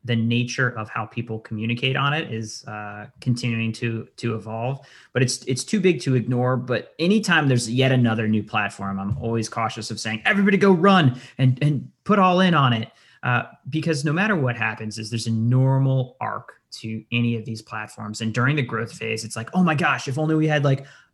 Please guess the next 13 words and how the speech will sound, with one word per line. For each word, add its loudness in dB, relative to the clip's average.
a 4
million 6
TikTok -2
followers, -4
we'd 0
be -2
totally 0
set." 0
And, 2
like, 0
the -4
truth -2
is, 0